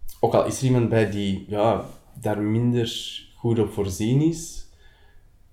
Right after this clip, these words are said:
allee, langs mijn kant kan er dan niks gebeuren. Dus, eh, allee, en van mij uit naar hem ook niet. Dus, dus ik ben daar wel heel dankbaar voor, voor die prep. Want hij heeft wel zo...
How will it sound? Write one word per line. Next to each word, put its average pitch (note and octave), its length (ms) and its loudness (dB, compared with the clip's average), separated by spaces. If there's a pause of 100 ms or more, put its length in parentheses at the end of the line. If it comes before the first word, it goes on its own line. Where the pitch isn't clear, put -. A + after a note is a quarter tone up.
(160)
allee, G2+ 300 2
langs G2+ 220 0
mijn A2+ 180 2
kant A2+ 200 0
kan A2 120 0
er G#2 60 0
dan F2+ 100 0
niks G2 200 -4
gebeuren. F2 560 0
Dus, E2+ 220 -4
eh, F2+ 200 4
allee, A#2 160 4
en A2 300 2
van G2+ 140 0
mij G#2 200 4
uit A2 160 0
naar F#2+ 140 -2
hem G2 220 0
ook - 140 -2
niet. E2+ 280 -2
Dus, F#2+ 460 -6 (1000)
dus A2+ 140 0
ik G#2+ 80 0
ben A2+ 140 6
daar A2 120 6
wel B2 140 8
heel B2+ 240 4
dankbaar G2+ 380 0
voor, F2+ 160 -2
voor F#2 140 -4
die F2+ 100 -4
prep. F#2 240 -4
Want G2 140 0
hij G2 80 0
heeft G2 140 -4
wel A2 180 2
zo... A2+ 380 4